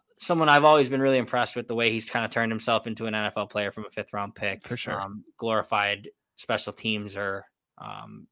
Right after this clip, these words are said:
Speaker 1: to now a legitimate contributor in an offense that hopes to be top ten, top five. Um, I'm curious how hard he attacks O T As and how hard he attacks the, the, the mandatory mini camp and, and training camp, obviously,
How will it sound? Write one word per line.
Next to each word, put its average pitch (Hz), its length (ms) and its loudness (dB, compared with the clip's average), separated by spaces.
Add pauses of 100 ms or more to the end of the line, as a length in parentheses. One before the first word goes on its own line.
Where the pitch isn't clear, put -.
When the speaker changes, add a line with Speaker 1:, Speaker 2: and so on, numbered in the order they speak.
(160)
Speaker 1:
to 110 160 -10
now 95 520 -2 (1400)
a 113 260 -12
legitimate 107 600 -4
contributor 104 680 0
in 101 120 -2
an 101 80 -4
offense 104 440 0
that 110 120 -6
hopes - 300 -4
to - 120 -12
be 101 440 -6 (480)
top 107 240 0
ten, 104 180 -4
top 101 240 -4
five. 104 480 0 (500)
Um, 110 220 -10
I'm 123 220 -4
curious 147 580 4
how 123 240 8
hard 117 300 2
he 107 140 -6
attacks 107 440 -2
O 107 100 -2
T 104 280 -10
As 101 280 -4
and 101 80 -14
how 104 180 -4
hard 104 220 0
he 98 100 -8
attacks 98 600 -6 (160)
the, 110 320 -8
the, 113 180 -8
the 117 80 -10
mandatory 107 640 -2
mini 104 240 -8
camp 101 400 -10
and, 101 160 -12
and 104 180 -12
training 104 340 -4
camp, 98 260 -12
obviously, 98 680 -10